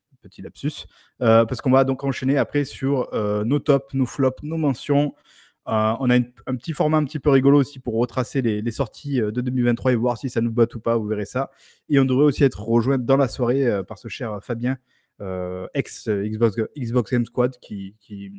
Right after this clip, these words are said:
devrait normalement, du coup, nous rejoindre dans la soirée pour pouvoir en discuter avec nous. Parce que comme vous le savez très certainement si vous nous suivez un petit peu sur les réseaux, ce cher Diego nous a lâchement abandonnés. Il est, heu, présentement à l'autre bout de la planète, donc on n'a pas pu malheureusement, heu, l'avoir ce soir avec nous.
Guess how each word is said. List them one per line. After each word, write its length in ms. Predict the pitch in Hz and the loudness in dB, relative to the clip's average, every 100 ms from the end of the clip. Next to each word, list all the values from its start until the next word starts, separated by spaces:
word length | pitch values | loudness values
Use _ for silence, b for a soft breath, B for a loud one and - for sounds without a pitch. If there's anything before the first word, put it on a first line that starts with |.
| 110 | -6
devrait 280 | 113 113 127 | 0 2 4
normalement, 320 | 110 120 123 | 2 2 0
du 180 | 110 107 | -2 -8
coup, 160 | 123 | -4
nous 140 | 123 107 | -2 0
rejoindre 340 | 107 117 110 | 0 -2 -4
dans 80 | 113 | -4
la 80 | 107 | -4
soirée 300 | - 107 120 | -2 -4 -4
pour 180 | 110 | -8
pouvoir 380 | - 113 101 90 _ _ _ - | -14 -8 -6 -8 _ _ _ -6
en 80 | 123 | -6
discuter 260 | - 135 | -4 0
avec 100 | 120 | 2
nous. 120 | 131 | 2
Parce 160 | 160 127 | -2 -4
que 60 | 117 | 2
comme 180 | 151 139 | 2 2
vous 80 | |
le 100 | 139 | 2
savez 240 | 123 127 117 | 2 2 2
très 140 | - | 0
certainement 360 | 139 147 131 131 | -2 0 0 0
si 100 | - | 0
vous 60 | 123 | -4
nous 80 | |
suivez 160 | 117 117 | -2 -2
un 20 | |
petit 140 | 110 117 | -4 -6
peu 100 | 123 | -6
sur 120 | 131 | -2
les 80 | 117 | 0
réseaux, 320 | 107 123 - _ _ _ _ | 0 0 -4 _ _ _ _
ce 100 | - | -8
cher 220 | 104 131 | -2 0
Diego 260 | 117 117 135 | 2 4 4
nous 160 | 123 107 | 6 4
a 80 | |
lâchement 320 | 107 120 - 127 | 4 2 0 0
abandonnés. 400 | 117 117 113 135 | 2 2 2 -2
Il 100 | 113 | -4
est, 160 | 98 | -6
heu, 320 | 95 92 95 101 | -6 -8 -14 -16
présentement 440 | - 123 123 139 131 | -8 -4 -2 0 2
à 40 | |
l'autre 160 | 117 117 | 2 2
bout 100 | 131 | 0
de 60 | |
la 100 | 123 | 0
planète, 400 | 107 113 117 135 | 2 0 0 -2
donc 140 | 113 104 | -6 -6
on 40 | |
n'a 80 | 101 | -6
pas 120 | 117 | -8
pu 160 | 110 123 | -6 -6
malheureusement, 480 | 107 98 104 131 _ _ _ _ _ _ 123 | -6 -6 -6 -8 _ _ _ _ _ _ -8
heu, 100 | 104 | -4
l'avoir 260 | 113 143 - | -2 -2 -6
ce 120 | 135 | -4
soir 160 | 170 | 0
avec 160 | 143 120 | 0 0
nous. 100 | 131 | -4